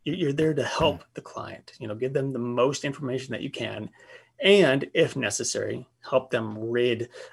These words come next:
Speaker 1: uh, the, the, the location of whatever the presence is, whatever the haunting is, if there is one, uh, or, or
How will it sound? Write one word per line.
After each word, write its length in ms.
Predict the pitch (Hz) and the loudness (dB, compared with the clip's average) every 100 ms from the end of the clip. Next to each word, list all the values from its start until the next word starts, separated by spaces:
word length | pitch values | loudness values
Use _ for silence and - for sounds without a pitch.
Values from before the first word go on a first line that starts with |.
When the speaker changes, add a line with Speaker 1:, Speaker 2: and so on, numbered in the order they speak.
| - | -2
Speaker 1:
uh, 440 | 113 107 - - - - - - | 0 2 0 -2 -4 -8 -8 -10
the, 440 | 120 113 107 - | -2 0 0 -4
the, 520 | 117 113 110 107 95 - _ _ _ _ _ _ _ _ _ | -4 -4 -4 -6 -10 -16 _ _ _ _ _ _ _ _ _
the 80 | - | -2
location 680 | 117 117 - - 104 113 - _ - | -2 0 0 0 -6 -8 -14 _ -6
of 200 | 127 127 | -4 -2
whatever 580 | 123 117 120 110 107 - _ _ | -2 -2 -2 -4 -6 -10 _ _
the 80 | - | -16
presence 460 | - 113 107 107 | -8 -6 -8 -10
is, 160 | 101 107 | -10 -8
whatever 240 | 104 113 | -6 -6
the 60 | 107 | -6
haunting 400 | 113 107 104 101 | -8 -10 -10 -10
is, 180 | 104 - | -10 0
if 300 | 135 123 - | 0 0 -2
there 160 | 120 123 | -6 -4
is 200 | 113 127 | -6 -6
one, 280 | 110 101 - _ - - _ _ _ _ _ _ | -10 -10 -14 _ -20 -20 _ _ _ _ _ _
uh, 220 | 123 107 - | -6 -6 4
or, 400 | 160 175 151 - | 8 10 8 4
or 240 | 151 120 | 0 -2